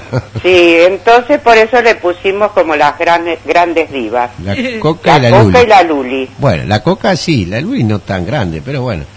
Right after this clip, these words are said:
Speaker 2: La Coca, la Coca es hermosa. La Coca un día nos salvó de un asalto acá.
Speaker 1: ¿Sí?
Speaker 2: Sí, lo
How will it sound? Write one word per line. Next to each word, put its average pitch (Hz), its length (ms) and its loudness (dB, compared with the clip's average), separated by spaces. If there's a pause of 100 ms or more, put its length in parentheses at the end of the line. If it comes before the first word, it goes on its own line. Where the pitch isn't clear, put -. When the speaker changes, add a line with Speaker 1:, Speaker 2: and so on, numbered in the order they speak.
(400)
Speaker 2:
La 175 280 2
Coca, 262 500 4
la 208 240 2
Coca 240 340 4
es - 120 -6
hermosa. 180 480 2
La 196 160 4
Coca 262 280 2
un 220 120 -2
día 240 180 4
nos 202 240 2
salvó 185 340 4
de 185 120 2
un 175 100 0
asalto 127 640 0
acá. 120 300 -2 (260)
Speaker 1:
¿Sí? 110 340 0 (460)
Speaker 2:
Sí, 165 160 2
lo 170 160 2